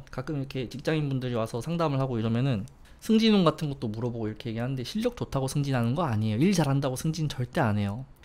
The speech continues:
일 잘한 거보다 더 중요한 게 인간관계, 특히 직장 상사라던가 조직 내 사람들하고 얼마나, 얼마나 좋은 관계를 유지했느냐, 조직 내 정치를 잘했느냐, 그걸 봐야 되고요. 당연히 그렇게 해야 되는 거는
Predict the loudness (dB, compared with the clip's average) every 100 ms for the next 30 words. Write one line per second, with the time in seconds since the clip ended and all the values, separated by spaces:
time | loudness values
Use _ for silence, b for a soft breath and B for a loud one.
0 | b 4 6 4 2 4 4 2 2 2
1 | 0 0 0 4 6 8 8 6 2 0
2 | 0 -2 2 2 2 -2 b b -6 0
3 | 6 6 8 6 8 8 8 4 4 6
4 | 6 8 8 6 4 4 4 6 4 4
5 | 4 4 6 6 6 8 8 10 10 10
6 | 10 8 4 6 6 6 4 4 2 2
7 | 0 2 2 2 2 0 0 2 4 4
8 | 2 0 0 0 2 0 2 2 -2 -6
9 | b 6 8 10 8 2 2 2 2 2
10 | -2 2 2 2 0 0 2 4 4 2
11 | 2 2 0